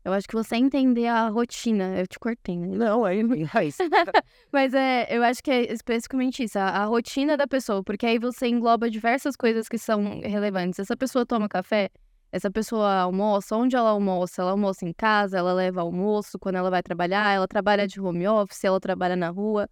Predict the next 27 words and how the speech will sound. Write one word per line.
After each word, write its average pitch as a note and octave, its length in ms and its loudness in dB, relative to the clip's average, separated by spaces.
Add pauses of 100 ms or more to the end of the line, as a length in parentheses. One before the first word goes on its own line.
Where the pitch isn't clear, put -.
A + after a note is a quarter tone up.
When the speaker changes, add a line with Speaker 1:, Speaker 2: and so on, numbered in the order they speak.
(320)
Speaker 1:
É G#3 100 4
um A3 60 2
sistema G3+ 500 -2
híbrido? G#3 400 -4 (240)
Então, A3+ 220 0
eu B3+ 80 2
acho B3+ 220 0
que C4 100 -6
tudo D#4 300 0
isso D#4 260 0
ajuda D4 300 2
a D4 40 0
gente C4 360 -2
a C#4 40 0
entender C4 360 2
um B3 80 -2
pouco C4+ 200 -2
mais. A3 280 2
Se - 80 -4
ela G3+ 100 0
é G#3+ 40 0
uma B3 120 0
pessoa A3 320 -2
que - 80 -18
tem G#3 140 -2
muito F#3+ 240 -4
tempo, A3+ 500 0